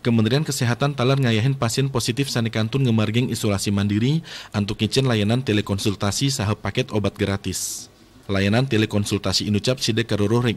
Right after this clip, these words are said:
isoman dot kemkes dot go dot I D, sane memperkanti sarang pitulas platform telemedicine. Lianan punika,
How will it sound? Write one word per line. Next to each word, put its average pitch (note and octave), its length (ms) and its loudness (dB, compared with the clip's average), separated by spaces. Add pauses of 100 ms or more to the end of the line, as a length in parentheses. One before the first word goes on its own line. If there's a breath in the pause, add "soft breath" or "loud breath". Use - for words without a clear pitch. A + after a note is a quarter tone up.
isoman G#2 400 0
dot G3 240 0
kemkes C3+ 720 -4
dot G#2+ 240 4
go G#2 160 4
dot F#2+ 160 0
I G2 160 2
D, C3+ 240 2 (480 loud breath)
sane A2+ 240 2
memperkanti G#2+ 480 2
sarang A#2 320 0
pitulas A2 400 0
platform G2 480 0
telemedicine. G2 800 0 (920 loud breath)
Lianan F#2+ 320 2
punika, A2+ 480 0